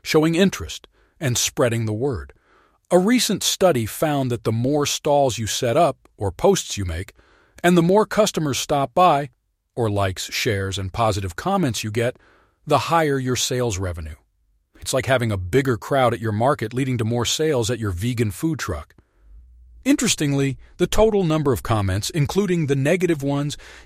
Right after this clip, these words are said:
didn't significantly affect revenue. It's as if the crowd size matters more than its mood. But here's the twist. The more you spend on advertising,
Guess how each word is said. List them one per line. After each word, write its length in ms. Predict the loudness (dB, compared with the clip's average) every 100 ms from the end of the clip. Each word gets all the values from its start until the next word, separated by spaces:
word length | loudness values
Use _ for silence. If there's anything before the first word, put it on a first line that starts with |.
| 0
didn't 320 | 2 2 0
significantly 800 | -2 -2 -2 -2 -4 -6 -4 -4
affect 400 | -4 -2 -4 -4
revenue. 480 | 0 2 0 -4 -8 -14 _ _ -20 -20 0
It's 160 | 0
as 140 | 2 2
if 160 | 0
the 80 | -2
crowd 480 | -4 -2 0 0 0
size 640 | 0 0 0 0 0 -2 -2
matters 440 | 0 0 0 0
more 360 | 0 2 0 -2
than 160 | -2
its 220 | -4 -4
mood. 400 | -2 0 -2 -6 -14 -20 -20 -20 -10 -4
But 100 | 2
here's 240 | 2 0
the 80 | -4
twist. 480 | -4 -4 -4 -8 -12 -16 -18 -20 -20 _ _ -10
The 80 | -2
more 200 | 2 2
you 140 | 2 0
spend 400 | -2 -2 0 0
on 140 | 0
advertising, 840 | -2 -2 -4 -4 -4 -4 -8 -12